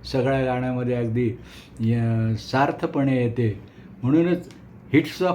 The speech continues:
नाईन्टीन फिफ्टी नाईन म्हटलं की हे एवढे सगळे म्युझिकल हिट आणि त्यातल्या अनेक गाण्यांच्या आठवणी रसिक दर्दी प्रेक्षक नेहमीच करत असतात.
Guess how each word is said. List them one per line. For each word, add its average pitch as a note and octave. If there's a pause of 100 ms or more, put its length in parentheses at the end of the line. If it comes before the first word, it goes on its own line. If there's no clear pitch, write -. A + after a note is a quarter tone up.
नाईन्टीन D3
फिफ्टी C#3
नाईन C3+
म्हटलं C3
की B2+
हे C3
एवढे B2
सगळे B2+
म्युझिकल A#2+
हिट A#2+
आणि A#2
त्यातल्या A#2
अनेक C3+
गाण्यांच्या B2+
आठवणी A#2+ (720)
रसिक A2
दर्दी A#2
प्रेक्षक A2+
नेहमीच A#2
करत B2+
असतात. C#3+